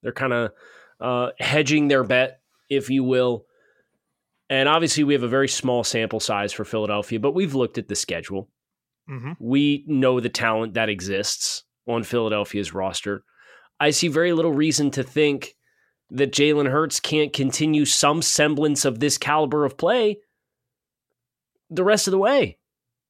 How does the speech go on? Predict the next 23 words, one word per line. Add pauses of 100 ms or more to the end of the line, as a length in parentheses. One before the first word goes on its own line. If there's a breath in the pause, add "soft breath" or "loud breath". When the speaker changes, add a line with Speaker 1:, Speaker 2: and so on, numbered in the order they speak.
(120)
Speaker 1:
for
Philadelphia.
So,
like, (460 soft breath)
what's
your
ceiling,
not
for
Philadelphia
as
a
team,
but,
like, (720)
what's
your
ceiling
for
Jalen
Hurts (260)
from
a